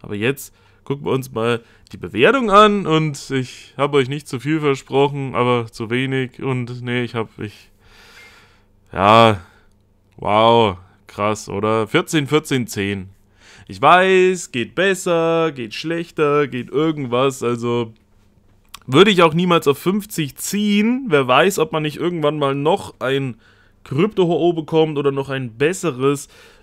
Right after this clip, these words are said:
Und ich hab schon gesagt, wenn das durchs Erlösen auf hundert Prozent gekommen wäre, hätte ich's erlöst.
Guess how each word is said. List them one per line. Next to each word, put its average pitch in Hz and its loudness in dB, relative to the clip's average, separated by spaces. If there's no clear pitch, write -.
Und 120 -6
ich 131 -4
hab 165 0
schon 165 -2
gesagt, 135 0
wenn 214 2
das 160 2
durchs 170 -4
Erlösen 151 -2
auf 120 -8
hundert 220 0
Prozent 175 -6
gekommen 202 0
wäre, 151 -2
hätte 135 -4
ich's - -8
erlöst. 127 -6